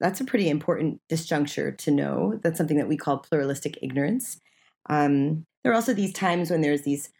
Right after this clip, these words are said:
spirals of silence, it's also called, where there's some really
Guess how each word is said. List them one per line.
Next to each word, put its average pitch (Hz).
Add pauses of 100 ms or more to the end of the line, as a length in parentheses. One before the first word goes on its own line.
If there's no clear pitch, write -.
(140)
spirals 170
of 156
silence, -
it's -
also 143
called, 139
where 147 (260)
there's 165
some 160
really 185